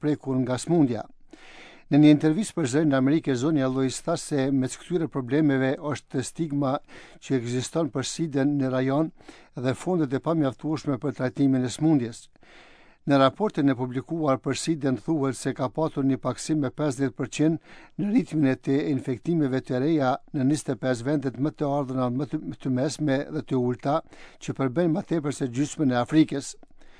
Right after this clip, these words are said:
Po sipas raportit, numri i vdekjeve nga sida është paksuar me, me një të tretën gjatë gjashtë viteve të fundit dhe se një numër i madh njerëzish marrin trajtime antiretrovirale.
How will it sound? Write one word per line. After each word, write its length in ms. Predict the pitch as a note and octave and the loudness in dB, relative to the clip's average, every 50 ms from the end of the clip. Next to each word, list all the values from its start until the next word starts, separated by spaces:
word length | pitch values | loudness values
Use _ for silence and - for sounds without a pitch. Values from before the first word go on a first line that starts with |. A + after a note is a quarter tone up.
| - - - - - - - - | -20 -20 -20 -20 -20 -10 -4 -2
Po 60 | G#3 | 0
sipas 380 | G3 - G#3 E3+ F#3 E3+ - - | 0 0 0 0 0 0 0 0
raportit, 480 | D3+ C#3 A#2 - C3+ B2+ B2 - E3 D#3 - - | -2 -2 0 0 -2 0 0 0 -2 -2 0 2
numri 380 | D#3 F3 F#3 E3+ D3+ C3 C3+ C#3 | 2 2 4 4 2 2 2 2
i 80 | B2+ | 2
vdekjeve 540 | B2 A#2+ A#2 C#3+ E3+ - - C#3+ C3 B2 C3+ C3 B2 | 0 0 0 0 0 0 -2 -2 -2 0 0 0 0
nga 100 | B2+ B2+ | -2 -2
sida 380 | - - D#3 D#3+ C3+ C#3 C3+ C3 C#3+ - - - - - - - | -2 -2 -2 -2 0 0 0 0 -2 -4 -6 -16 -20 -20 -12 -8
është 220 | - C#3 - - | -8 -8 -6 -4
paksuar 640 | - C3+ B2 - - - E3+ E3+ C#3+ C#3 C#3+ B2+ A#2+ | -4 -4 -4 -4 -6 -4 -2 -2 -2 -2 -2 0 0
me, 60 | C3 C3+ | 2 4
me 380 | C#3 D3 D#3 D#3+ D3+ D3 C#3 C3 | 4 4 4 2 0 0 0 2
një 120 | C#3+ E3+ - | 2 2 2
të 80 | E3 C#3+ - | 0 -2 -2
tretën 380 | - C#3 C#3 C3+ A2+ - E3+ D3+ | 0 0 0 0 0 0 0 0
gjatë 460 | C3 A#2 C3 C3 - - - - D3 C3+ A#2+ | 0 0 -2 -4 -4 -6 -6 -6 -4 -4 -4
gjashtë 300 | A#2 D3 E3+ E3+ B2+ B2 A#2+ | -2 0 0 0 -2 -2 -2
viteve 320 | C#3 C#3 A#2+ C#3+ B2 B2+ | -2 -2 -2 -4 -6 -6
të 140 | A#2 C3 C3 | -6 -6 -6
fundit 380 | G#2+ D3 D#3+ E3+ D#3+ D3+ C3+ - - - - - - - - - | -6 -2 0 2 2 2 0 -2 -8 -20 -20 -20 -20 -20 -18 -8
dhe 140 | - C#3 C#3 C3 | -4 -2 -2 0
se 140 | - C#3 C3 | 0 0 2
një 80 | C3 C3+ C#3+ | 4 4 4
numër 260 | E3 E3+ D#3 C#3+ C3 | 4 4 2 2 2
i 60 | C3+ | 2
madh 240 | C3+ C#3+ E3 D#3+ C#3 | 2 2 2 2 4
njerëzish 540 | C#3 C3+ C3 B2+ B2 A#2+ C#3 D#3+ - - C#3 | 4 2 2 0 -2 -2 -4 -4 -4 -4 -4
marrin 460 | C#3 C3 C#3 C#3 B2+ B2+ C#3+ D3+ D#3 C#3 - - - - - - | -2 0 0 0 0 0 0 -2 -2 -4 -6 -10 -20 -20 -18 -10
trajtime 640 | - C3+ C3+ - - D#3 E3 D#3 D3 D3 D3+ D#3+ E3 - - - - - - - - - - | -6 -6 -6 -4 -2 0 2 2 4 2 2 0 -2 -4 -10 -20 -20 -20 -20 -20 -8 -2 0
antiretrovirale. 1160 | E3 F3 E3 - - C#3+ D3 C#3 C3+ C3 - C3+ C3+ C3 B2+ C#3+ D3 D3 E3 D#3 C3+ B2+ - | 0 0 0 0 -2 -2 0 0 -2 -4 -4 -4 -4 -2 0 0 0 2 2 0 0 -2 -6